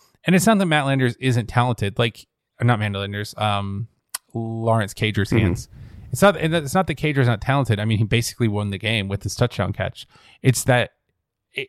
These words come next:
Speaker 1: it's hard. It, it's like, is that the best use of him, right? Why, why isn't that James Cook? You know, why isn't that the dude with, like, actual legit, like, you know, uh,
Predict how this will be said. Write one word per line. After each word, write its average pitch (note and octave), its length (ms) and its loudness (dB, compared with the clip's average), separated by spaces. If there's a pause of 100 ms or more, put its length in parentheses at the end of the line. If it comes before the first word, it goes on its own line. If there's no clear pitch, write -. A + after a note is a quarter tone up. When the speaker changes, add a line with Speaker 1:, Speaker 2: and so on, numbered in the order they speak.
Speaker 1:
it's C3+ 240 -4
hard. D3 680 0 (640)
It, D#3+ 160 -4
it's D#3+ 200 -4
like, C#3+ 220 -2
is C3 160 -2
that D#3 200 0
the - 80 2
best A#2 300 0
use A2 220 -4
of G2+ 120 -2
him, - 280 -10 (160)
right? A2+ 300 -2 (460)
Why, C3 280 2
why C3+ 280 2
isn't C#3+ 200 -2
that B2 180 -2
James A2 300 -6
Cook? - 340 -12 (680)
You A2+ 100 -6
know, G#2+ 180 -4 (600)
why C3+ 120 6
isn't D3 200 0
that B2+ 180 -2
the A#2+ 80 -2
dude A#2 320 -2
with, A2+ 160 -2
like, G#2 260 -4 (200)
actual A#2 560 0
legit, G#2 480 -2 (180)
like, G#2+ 320 -6
you A2 80 -6
know, G2 200 -6 (600)
uh, F#2+ 380 -2